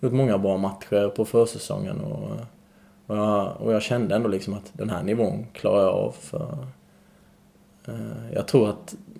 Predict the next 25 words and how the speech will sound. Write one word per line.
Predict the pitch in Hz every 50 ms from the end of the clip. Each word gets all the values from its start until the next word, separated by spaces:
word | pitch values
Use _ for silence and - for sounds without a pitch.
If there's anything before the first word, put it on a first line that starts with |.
| - - -
en | 117 113 110
del | 123 113 107 107
av | 123 123 117 107
det | 110 104
var | 104 104 101 98 92
att | - - - - - -
jag | - 101 104
just | 101 95 - -
hade | 104 101 107
spelat | 104 - - 104 95 92 -
ganska, | - 101 101 - - - 107 101 101 - -
ganska | - 104 - - -
mycket | 98 107 107 - - 104 98 98 98 113 120 120 123 127 -
seniorfotboll | - - 107 107 104 101 104 - - - - 101
redan | 104 101 98 101
innan. | 107 104 92 92 101
Jag | 101
har | 104
ändå | 110 107 104
spelat | - - - 113 98 98 98 - - - - - - - - _ _ _ _ _
två | - - 117
och | 110 110
ett | -
halvt | 131 104 98 98 - - -
år, | 110 101 98 101 -